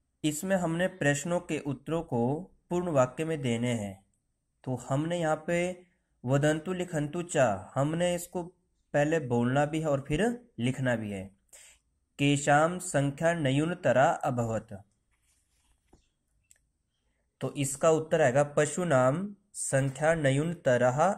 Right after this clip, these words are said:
अभवत।" मेरे साथ भी बोलिए, "पशु नाम संख्या न्यूनतरा अभवत।" दूसरा है,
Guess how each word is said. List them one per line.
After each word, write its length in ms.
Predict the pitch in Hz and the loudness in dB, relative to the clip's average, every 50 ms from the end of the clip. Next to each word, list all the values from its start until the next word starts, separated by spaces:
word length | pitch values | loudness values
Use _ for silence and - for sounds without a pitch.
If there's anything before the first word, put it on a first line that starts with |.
| - - | -4 -6
अभवत।" 360 | 127 117 117 110 110 107 104 - - | -4 -2 0 0 0 -2 -4 -6 -10
मेरे 260 | 104 107 117 120 120 | -4 -2 0 0 0
साथ 220 | 120 - 127 123 120 | 0 0 0 -2 0
भी 120 | - 123 | -2 -6
बोलिए, 640 | 120 123 123 127 127 131 131 139 165 190 196 190 _ _ _ _ _ _ _ _ _ _ _ _ _ _ _ _ _ | -4 -4 -2 -2 0 0 2 0 0 -2 -4 -8 _ _ _ _ _ _ _ _ _ _ _ _ _ _ _ _ _
"पशु 340 | 127 131 - - - 170 175 | 2 2 2 2 -2 -2 0
नाम 560 | 165 143 120 117 117 120 120 131 160 185 202 | 2 4 4 4 4 4 2 2 0 -4 -8
संख्या 1200 | 190 - - - - - 131 123 127 123 120 - - 127 123 127 135 135 143 160 180 202 - - _ _ _ _ _ 110 | -8 -8 -8 -8 -6 -4 -2 -2 -2 -2 -4 -2 0 0 2 2 4 4 4 2 2 -2 -6 -14 _ _ _ _ _ -4
न्यूनतरा 640 | 110 123 139 156 165 175 165 - 139 117 123 131 160 | -2 0 0 0 -2 -4 -2 0 2 4 4 4 2
अभवत।" 720 | - - 135 123 120 113 107 107 101 - - - - _ _ _ _ _ _ _ _ _ _ _ - | 2 0 -2 -2 -2 -2 -2 -4 -4 -6 -10 -18 -20 _ _ _ _ _ _ _ _ _ _ _ -8
दूसरा 380 | 104 131 131 135 - 165 165 | -6 -4 -4 0 2 4 4
है, 440 | 160 156 131 123 135 156 190 190 - | 4 6 4 4 4 2 2 -2 -8